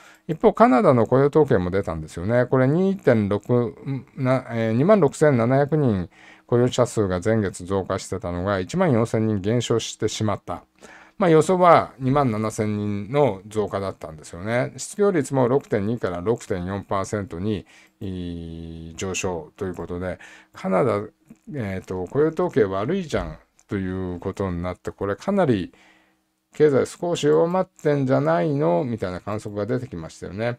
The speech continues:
まあ、それを受けて、まあ、ドルカナダ上昇ですよね。まあ、えー、ドル買いカナダ売りになっ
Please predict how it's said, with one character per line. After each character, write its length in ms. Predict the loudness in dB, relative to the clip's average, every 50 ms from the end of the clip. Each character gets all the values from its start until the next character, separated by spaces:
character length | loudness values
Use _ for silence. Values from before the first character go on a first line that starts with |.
| _ -8
ま 140 | -6 -4
あ、 100 | -4 -6 -8 -14 -20 _ _ _
そ 220 | -8 -4 -2 0
れ 60 | 0 0
を 180 | -2 -2 -4
受 220 | -4 -2 0 0 0
け 60 | 0
て、 320 | 0 2 2 2 0 -2 -4
ま 140 | -4 -4
あ、 40 | -2
ド 120 | 0 0 0
ル 100 | 0 0
カ 120 | 0 0
ナ 120 | 0 -2
ダ 180 | -4 -6 -10 -14 _ _ _ -12
上 220 | -6 -2 -2 -2
昇 200 | -2 -2 -4 -4
で 80 | -4 -6
す 100 | -8 -8
よ 100 | -8 -8
ね。 160 | -8 -8 -8 -8
ま 140 | -8 -8 -8
あ、 40 | -10 -14 -20 _ _ _ _ -10
え 560 | -8 -8 -6 -6 -8 -8 -8 -8 -8 -10 -6
ー、 40 | -2
ド 100 | 0 2
ル 120 | 2 2 2
買 180 | 2 2 0
い 40 | 0
カ 160 | -2 -4 -6
ナ 140 | -4 -4 -2
ダ 160 | -2 -4 -4
売 120 | -4 -4 -6
り 120 | -6 -6
に 220 | -6 -6 -6 -8
な 140 | -8 -8
っ 40 | -10